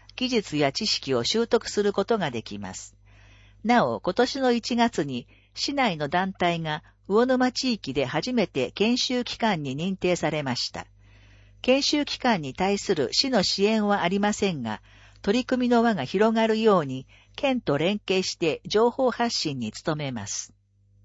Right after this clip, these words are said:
写真、農地を守り、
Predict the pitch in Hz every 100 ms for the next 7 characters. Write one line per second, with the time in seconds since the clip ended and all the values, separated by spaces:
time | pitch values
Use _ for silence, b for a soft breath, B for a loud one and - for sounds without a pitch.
0 | _ _ _ b b b b - - 190
1 | 185 - 214 190 - b b b b 247
2 | 285 262 - 160 143 139 151 170 131